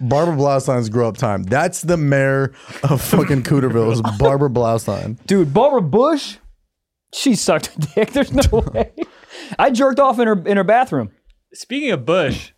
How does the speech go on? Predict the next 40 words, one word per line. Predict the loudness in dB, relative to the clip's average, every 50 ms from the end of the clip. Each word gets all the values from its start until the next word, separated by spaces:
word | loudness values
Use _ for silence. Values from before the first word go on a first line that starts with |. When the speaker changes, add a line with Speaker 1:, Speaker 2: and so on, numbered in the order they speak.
| _ _ _
Speaker 1:
Hey. | 0 0 2 2
Speaker 2:
Uh-oh. | 2 2 2 2 0
Speaker 3:
did | 2 2 2
you | 2 2
guys | 2 0 -2 -2 -4
see | -8 -4
the | -4 -4
photo | -4 -2 -2 -2 0 0 -2
of | -2 -4 -6 -4
Bad | 0 0 0 0 -2 -4 -6
Bunny | -6 -4 -4 -2 -2 -2
that | -2 -2
he | -4
put | -4 -6 -6 -4
on | -4 -4
his | -6 -6
Instagram | -6 -8 -8 -8 -8 -8 -8 -8 -8
story? | -8 -6 -6 -4 -4 -4 -6 -4 0
Speaker 2:
Who | 2 4 4
Speaker 1:
Wait, | 4
Speaker 2:
did? | 4 2 0 -2
Speaker 1:
what? | -2 -2 0 -2 -2 -4 -8 -12 _ _ -20 -20 _ _ _ _ _ -20 -20 _ _ _ _ _
Speaker 3:
Bad | -20 -4 -2 0 0 0 -2 -2 -2
Bunny | -2 -2 -2 -2 -4 -6 -4
uploaded | -4 -4 -4 -2 -4 -6 -4 -4 -6 -8 -8 -12 -8
this | -6 -6 -6 -6 -10 -18
photo | -8 -4 -2 -2 0 0 0 -2 -2 -4
Speaker 1:
Isn't | -4 -2 0 0
he | 0 0
Speaker 3:
to | 0
Speaker 1:
out | 0 -2
here | -2 -2
with | -4 -4 -4
Kendall? | -4 -4 -4 -4 -4 -6 -8 -14 _ _ _ _ _
Kendall | -6 -4 -4 -2
Speaker 3:
He | -2
Speaker 1:
Jenner? | -2 -2 -2 -4 -2
Speaker 2:
Dude, | 0 0 0 0
I | 0 -2 -2
always, | 0 0 -2 0 2 2 0 0 -2